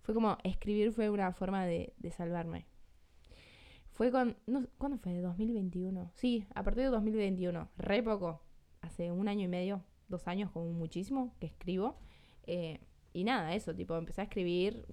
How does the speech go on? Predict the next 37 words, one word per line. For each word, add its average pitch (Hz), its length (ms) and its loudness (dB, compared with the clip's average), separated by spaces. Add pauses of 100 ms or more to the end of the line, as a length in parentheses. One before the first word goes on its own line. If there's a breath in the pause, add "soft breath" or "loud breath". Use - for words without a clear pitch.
(120)
eh, 170 500 -6
así, - 320 -4
lo 214 120 2
que 170 80 -2
me 160 160 -6
salía, 208 680 -2
lo 196 140 0
compartí 175 380 -4
una 214 160 0
vez 214 100 -2
en 208 100 0
TikTok 185 560 -4
y 196 120 -4
todo 180 160 -4
el 190 60 -2
mundo 202 200 0
empezó 180 280 -4
a - 20 -2
decirme, 180 280 -4
tipo, 175 200 -6
"Che, 190 300 -4
qué 190 80 -4
lindo 208 160 0
que 196 80 -2
escribís, 185 580 -4
che, 202 320 -2 (440 loud breath)
expresás 202 600 -4
lo 240 160 2
que 185 100 -2
me 180 160 -2
pasa 269 760 -2 (120)
y 190 160 0
lo 175 240 0
pones 196 220 -2
en 226 120 0
palabras, 196 680 -2 (760 loud breath)
eh, 175 460 0